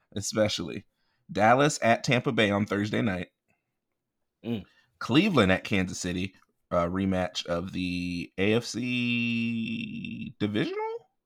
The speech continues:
Speaker 1: the
Speaker 2: Yeah.
Speaker 1: A F C divisional round, and then, I mean, I thought this was really interesting. New York Jets traveling to Carolina, the Sam Darnold revenge game.
Speaker 2: Yeah.
Speaker 1: Um, and, uh, presumably the debut of Zach Wilson.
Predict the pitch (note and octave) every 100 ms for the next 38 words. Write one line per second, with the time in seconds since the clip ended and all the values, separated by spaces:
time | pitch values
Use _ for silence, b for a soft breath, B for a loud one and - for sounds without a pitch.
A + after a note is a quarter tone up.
0 | _ _ _ _ _ - G2+ A2+ B2+ C3+
1 | - D#3+ E3 E3+ - b b b - A2
2 | G#2+ A#2 C3 C3+ C3+ C3+ - _ _ _
3 | _ _ _ - G2+ G#2 - G2+ F2+ F#2
4 | F2+ E2+ E2+ - F#2 F2+ G2+ G2 G2 F#2+
5 | F2+ - - - _ - G#2 G2 F#2 A2+
6 | A2 - B2 A#2+ G2 F2 F2 F2+ - A2
7 | G2+ A2 A2 G2 G2 F#2+ - G2 G#2+ G2
8 | F#2 - F2 E2 E2+ F#2+ G2+ A2 A2+ A2+
9 | G#2 F#2 - _ _ b b b b F2+
10 | F2+ F2+ D#2+ G2+ G2+ G2 - - F2 F2
11 | F2 - G2+ F#2+ G2 F#2+ F#2 F#2 F2+ F2
12 | E2 F2+ F2+ F#2 F2+ F2+ D#2 E2+ G2 F2+
13 | - E2+ E2+ - B1+